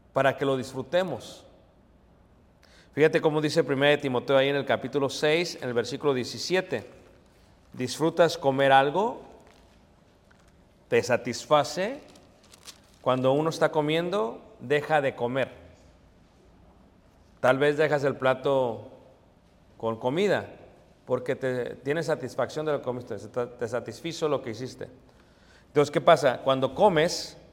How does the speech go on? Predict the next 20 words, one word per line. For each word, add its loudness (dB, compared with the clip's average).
y -2
estás 4
lleno, 0
dejas 2
de -4
comer, -6
ya -2
no -2
más. -8
¿Por -4
qué 0
ya 2
no 2
comes? -2
Porque -6
es -4
suficiente, -6
me -2
he -2
llenado, 0